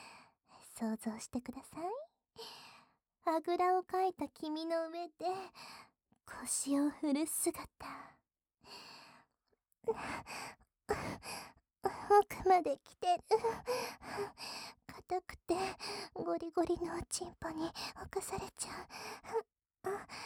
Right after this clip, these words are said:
赤ちゃんのお部屋、トントンってされて、受精準備始まっちゃう。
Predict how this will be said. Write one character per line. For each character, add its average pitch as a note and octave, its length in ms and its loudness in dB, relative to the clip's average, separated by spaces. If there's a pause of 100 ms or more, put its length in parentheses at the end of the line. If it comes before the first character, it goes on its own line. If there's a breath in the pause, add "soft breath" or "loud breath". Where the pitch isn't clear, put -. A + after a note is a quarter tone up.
(260 loud breath)
赤 G#4+ 280 6
ち G4 140 4
ゃ F#4 80 6
ん E4+ 80 0
の E4 140 0
お F#4+ 40 0
部 - 20 -2
屋、 - 60 -8 (960 loud breath)
ト G#4 160 -4
ン G#4 100 -2 (120)
ト F#4+ 100 -2
ン G4 120 -4
っ G4+ 120 -12
て F4 100 -4
さ - 220 -6
れ D4+ 60 -6
て、 F4 160 -4 (1400 loud breath)
受 E4+ 180 -2
精 G4+ 320 0
準 G4+ 320 2
備 G4 200 2
始 F#4 320 2
ま F#4 60 -6
っ F#4+ 40 2 (260)
ち - 100 0
ゃ B4 60 6
う。 - 20 2